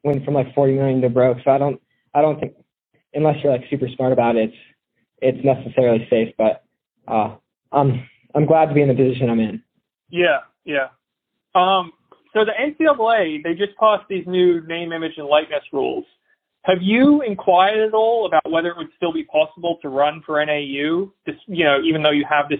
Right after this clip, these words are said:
Speaker 2: pro contract with the loosening of these restrictions?
Speaker 1: Yeah, I haven't really looked into them at all, and I, I, I would assume, I think your contract would have to be written around those rules,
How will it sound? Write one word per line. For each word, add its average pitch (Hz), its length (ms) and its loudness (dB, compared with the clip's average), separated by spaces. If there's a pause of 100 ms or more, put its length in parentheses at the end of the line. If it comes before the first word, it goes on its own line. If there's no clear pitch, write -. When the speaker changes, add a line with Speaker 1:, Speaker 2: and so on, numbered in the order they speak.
Speaker 2:
pro 143 160 2
contract 151 600 0
with 135 140 -4
the 143 60 -2
loosening 139 440 -4
of 135 80 -6
these 135 180 -6
restrictions? 180 540 -4 (1000)
Speaker 1:
Yeah, 170 240 2
I 175 100 4
haven't 226 240 0
really 196 160 4
looked 175 240 2
into 175 220 2
them 160 260 -2 (540)
at 156 160 2
all, 156 240 4
and 143 200 -8 (640)
I, 160 300 2
I, 151 300 0 (120)
I 156 80 4
would 185 120 4
assume, 185 640 -2
I 143 100 2
think 175 160 -2
your 147 80 2 (100)
contract 151 480 0
would 151 120 0
have 143 160 0
to - 60 -20
be 135 120 0
written 131 300 -2
around 120 400 -2
those 120 180 -2 (100)
rules, 127 360 2